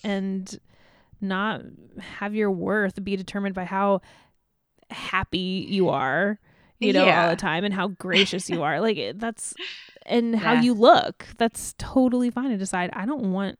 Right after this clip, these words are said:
Speaker 1: to be judged on these two things and have that be a part of my life." Tyra's like, "Yeah, I don't like quitters." <laughs>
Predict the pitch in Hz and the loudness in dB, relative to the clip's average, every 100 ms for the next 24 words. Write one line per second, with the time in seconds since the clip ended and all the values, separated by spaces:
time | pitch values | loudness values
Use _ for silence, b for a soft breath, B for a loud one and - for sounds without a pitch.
0 | - - 190 185 180 202 190 139 143 - | -14 -8 -6 -4 -2 -2 -2 -6 -10 -10
1 | - 170 139 175 - 120 117 175 - 127 | -10 -8 -8 -10 -12 -10 -8 -8 -6 -6
2 | 135 - 196 - 190 180 127 160 196 185 | -6 -8 -10 -6 -6 -4 -6 -6 -8 -8
3 | 190 190 _ - 226 220 226 208 196 185 | -8 -12 _ 0 4 4 4 2 0 0
4 | 185 - 196 - 202 185 190 - - 196 | -2 -2 0 2 2 2 0 -4 -4 -2
5 | 127 123 - - - | -2 -6 -6 -6 -6